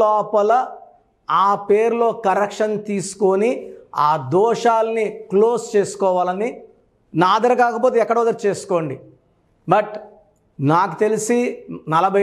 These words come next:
ఏళ్ల అనుభవం ఉన్న ఆఫీస్, and రోజు నాకు ఒక రెండు వందల షీట్ల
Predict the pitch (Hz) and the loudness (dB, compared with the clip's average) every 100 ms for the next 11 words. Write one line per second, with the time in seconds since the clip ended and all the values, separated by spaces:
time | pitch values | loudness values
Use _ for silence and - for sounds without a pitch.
0 | 202 208 202 190 185 196 196 196 185 180 | 2 2 2 0 0 -2 -2 -2 0 0
1 | 180 214 220 - - - _ _ _ _ | 0 -4 -4 -8 -16 -20 _ _ _ _
2 | _ 180 190 175 156 180 208 226 240 247 | _ -2 0 -2 2 2 4 4 4 2
3 | 233 214 214 202 185 170 180 202 202 196 | 0 0 0 0 0 0 -2 0 0 0
4 | 214 208 | -4 -4